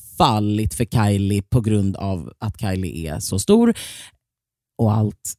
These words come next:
Eller så är det så att de bara vet att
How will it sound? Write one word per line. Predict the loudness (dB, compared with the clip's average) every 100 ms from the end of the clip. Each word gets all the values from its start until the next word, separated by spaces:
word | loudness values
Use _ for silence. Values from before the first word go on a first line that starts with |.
| 2
Eller | 6 6 4
så | 2 2
är | 0 0
det | -2
så | -2 -4
att | -2
de | 0 2 0 -6 _ -2
bara | 0 0 -6 -8
vet | -2 0 0 -4 -4
att | -6 -2 -2